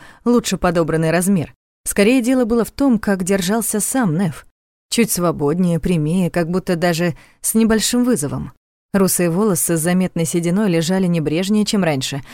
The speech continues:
что дополняло это необычное ощущение раскованности. Раньше он производил впечатление скромного заики, который стеснялся того, что прибился к компании любителей приключений почти вдвое его младше,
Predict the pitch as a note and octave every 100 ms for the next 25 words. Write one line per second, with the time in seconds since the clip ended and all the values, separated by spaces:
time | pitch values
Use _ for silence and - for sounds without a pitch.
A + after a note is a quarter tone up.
0 | - - - G3+ F#3+ G#3 G#3+ A3+ G3+ D3+
1 | D3+ F3+ F#3+ G#3 A3+ - D#3+ D3 D#3 -
2 | A#3 A3 G#3 G3+ G#3 - - B3 C#3 C3
3 | - - C3 _ _ _ _ _ F#3 F3+
4 | E3+ - D#3+ D3+ D#3 D#3 E3 E3 - D#3+
5 | D#3 E3 E3 E3 - F3+ E3+ E3 E3 E3+
6 | G#3+ A#3 D3 - - - - F#3+ F#3+ F3+
7 | F3 F#3 G3+ A3 G3+ E3+ - E3 G#3+ -
8 | F3+ E3 - F3+ E3+ E3+ - D3+ D#3+ D#3
9 | F#3+ F3 D#3+ D#3 E3+ D#3 D3+ D#3 D#3+ D#3+
10 | A3+ E3+ C#3+ D3+ - F3 E3 G3+ G3+ G3
11 | A3 B3+ G3+ A#2 -